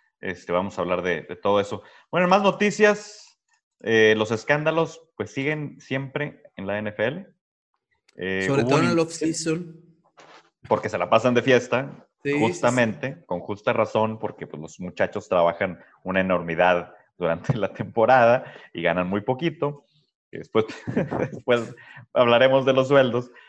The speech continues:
Speaker 1: Este, intentaron demandar, más bien, demandaron
Speaker 2: Demandaron a
Speaker 1: a Aaron Donald por un disturbio fuera de un,
Speaker 2: Bar de
Speaker 1: este,
Speaker 2: Pittsburgh.
Speaker 1: antro, de un, de un bar. ¿En dónde estaba?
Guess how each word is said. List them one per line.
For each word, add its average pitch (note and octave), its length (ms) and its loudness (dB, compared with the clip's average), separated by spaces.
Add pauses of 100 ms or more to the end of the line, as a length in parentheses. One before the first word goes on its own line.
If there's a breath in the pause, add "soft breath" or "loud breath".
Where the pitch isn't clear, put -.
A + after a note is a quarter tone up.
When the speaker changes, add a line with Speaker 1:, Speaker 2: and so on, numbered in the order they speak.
(240 soft breath)
Speaker 1:
Este, F2+ 920 4
intentaron E3 440 4 (460)
demandar, B2 720 2
más C#3+ 180 2
bien, F#2 320 -2
demandaron G2 680 0
Speaker 2:
Demandaron A2+ 680 -4
a F#2+ 120 -20 (560)
Speaker 1:
a G2 160 4
Aaron A#2+ 300 2
Donald D#3 400 4 (800)
por A2 240 6
un B2+ 280 0
disturbio F3+ 460 0
fuera C#3 340 4
de G#2+ 180 4
un, A2 640 -2 (600)
Speaker 2:
Bar A#2 160 -2
de G#2+ 60 -4
Speaker 1:
este, A2+ 140 -8
Speaker 2:
Pittsburgh. C#3+ 160 2
Speaker 1:
antro, G3+ 500 -2 (240)
de G#2 200 0
un, G#2+ 340 -2
de G#2 80 -4
un G#2+ 280 -4
bar. A2 160 4
¿En A2 120 2
dónde - 180 -2
estaba? G#3+ 360 -4